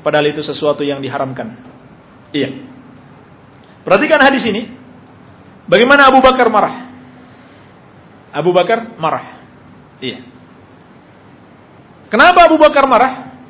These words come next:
Karena beliau sudah tahu yang namanya menyanyi, apalagi pakai alat musik, itu hukumnya haram. Iya. Makanya beliau marah.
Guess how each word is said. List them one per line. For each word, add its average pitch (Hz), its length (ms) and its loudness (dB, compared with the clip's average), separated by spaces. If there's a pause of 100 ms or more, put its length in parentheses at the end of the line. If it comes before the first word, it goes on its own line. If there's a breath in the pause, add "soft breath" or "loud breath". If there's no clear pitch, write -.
(1300)
Karena 269 340 -2
beliau 330 380 -4
sudah 277 320 -6
tahu 262 340 -6 (2500)
yang 254 240 2
namanya 294 400 2
menyanyi, 277 720 -4 (320)
apalagi 269 560 2
pakai 262 240 -2
alat 254 320 -2
musik, 277 300 -10
itu 254 160 -6
hukumnya 262 400 -4
haram. 269 420 0 (1040)
Iya. - 240 -8 (400)
Makanya 311 380 2
beliau 302 240 4
marah. 285 420 -2